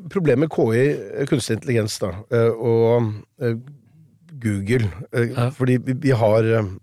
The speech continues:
Speaker 1: vi som er litt eldre journalister, eh, har jo da blitt etterfulgt av generasjoner som vi kaller Google-journalistene, eh, som
Speaker 2: Ja,
Speaker 1: jo
Speaker 2: det,
Speaker 1: har,
Speaker 2: hva var det? Det har jeg ikke hørt før.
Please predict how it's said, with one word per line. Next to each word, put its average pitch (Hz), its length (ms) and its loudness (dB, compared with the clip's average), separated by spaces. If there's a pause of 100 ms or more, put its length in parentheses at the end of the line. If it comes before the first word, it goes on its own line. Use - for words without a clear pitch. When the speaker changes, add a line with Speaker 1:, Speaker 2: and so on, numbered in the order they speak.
(180)
Speaker 1:
vi 113 160 0
som - 160 -2
er 107 80 2
litt 107 160 -4
eldre 87 300 -8
journalister, 127 420 -4
eh, 190 220 -2 (340)
har 107 140 2
jo 107 80 0
da 107 40 -2
blitt 107 300 -4
etterfulgt 107 560 -4
av 110 80 0
generasjoner 104 560 -4
som 107 220 -6 (320)
vi 107 180 -2
kaller 104 320 -2
Google-journalistene, 113 960 -4 (800)
eh, 120 240 2
som 131 340 2 (340)
Speaker 2:
Ja, 151 120 -4
Speaker 1:
jo 127 180 4
Speaker 2:
det, 139 240 0
Speaker 1:
har, 120 220 2
Speaker 2:
hva 123 100 0
var 175 140 4
det? 180 80 4
Det 196 160 0
har 190 80 0
jeg 160 60 -4
ikke 180 100 -2
hørt 113 160 -4
før. - 120 -10